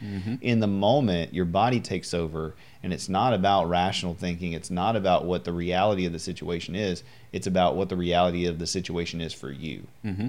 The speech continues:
Speaker 2: Just like you said, when you call people and they say, "This is an emergency, come,"
Speaker 1: Yeah.
Speaker 2: right? It's the same thing. It, you look at this little girl and go, the war veteran might look at her and go, "Oh my gosh, like, you've seen nothing, little girl." Like, but for her, her body's responding as if she had been in war.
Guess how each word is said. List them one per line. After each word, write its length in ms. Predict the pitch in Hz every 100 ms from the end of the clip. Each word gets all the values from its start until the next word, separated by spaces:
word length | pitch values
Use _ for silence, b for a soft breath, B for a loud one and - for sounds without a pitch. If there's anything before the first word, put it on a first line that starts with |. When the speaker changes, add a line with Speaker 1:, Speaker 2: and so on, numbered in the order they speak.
| 127
Speaker 2:
Just 260 | 107 117 120
like 220 | 98 92
you 100 | 90
said, 300 | - 90 82
when 160 | 85 82
you 80 |
call 260 | - - 107
people 340 | - 95 85
and 140 | 82 82
they 80 | 87
say, 220 | 95 82
"This 240 | 92 92
is 140 | 87 85
an 40 |
emergency, 460 | 85 92 90 - 80
come," 500 | 127 110 82 85 87 B B B B
Speaker 1:
Yeah. 140 | 110 123 -
Speaker 2:
right? 340 | 95 98 - - - 60 - 90
It's 160 | 101 107
the 80 | 92
same 320 | - 101 87
thing. 340 | 92 107 82
It, 300 | 80 - - -
you 200 | 104 107
look 180 | 110 104
at 80 | 92
this 120 | 98
little 120 | 92
girl 120 | 107
and 80 | 92
go, 200 | 82 80 - - -
the 120 | 92
war 180 | 107 107
veteran 280 | 98 92
might 180 | 90 78
look 180 | 101 98
at 60 | 92
her 60 |
and 100 | 87
go, 140 | 85 107
"Oh 60 |
my 180 | 101 78
gosh, 360 | 85 85 76 87
like, 100 | 85
you've 180 | 95
seen 260 | - 85 82
nothing, 340 | 92 92 80
little 180 | 82 82
girl." 280 | 80 80 85
Like, 240 | 82 80 - B B B B -
but 220 | 95 - - 156
for 160 | 95 85
her, 280 | - 170
her 120 | 107 90
body's 420 | 85 107 135 90
responding 500 | 85 - 90 85 82
as 100 | 80
if 120 | 82
she 280 | - 95 90
had 160 | 85 80
been 120 | 82
in 180 | 78 78
war. 340 | 92 71